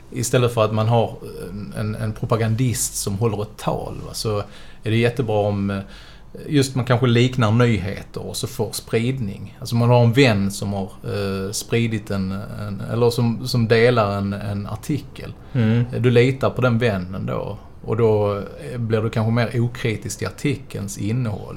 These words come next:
Speaker 1: och så vidare. Så att det, man, man använder lite mer de här, ja, lite listigare metoder får man säga då. Lite mindre, mindre direkta.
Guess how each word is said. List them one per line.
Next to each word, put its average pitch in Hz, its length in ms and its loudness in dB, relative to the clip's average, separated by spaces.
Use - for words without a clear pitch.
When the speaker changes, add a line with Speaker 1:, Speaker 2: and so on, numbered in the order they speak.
Speaker 1:
och 110 60 -14
så - 120 -10
vidare. 104 400 -4
Så - 100 -6
att 104 100 -6
det, 123 60 -4
man, 120 360 -2
man 123 200 0
använder 123 440 2
lite 113 240 -4
mer 117 200 0
de 104 240 -4
här, 107 160 -2
ja, - 80 2
lite 139 240 4
listigare 101 840 0
metoder 104 540 -6
får 98 100 -8
man 101 120 -8
säga 104 240 -4
då. 98 240 -8
Lite 117 180 -8
mindre, 117 500 -2
mindre 120 420 2
direkta. 113 580 -6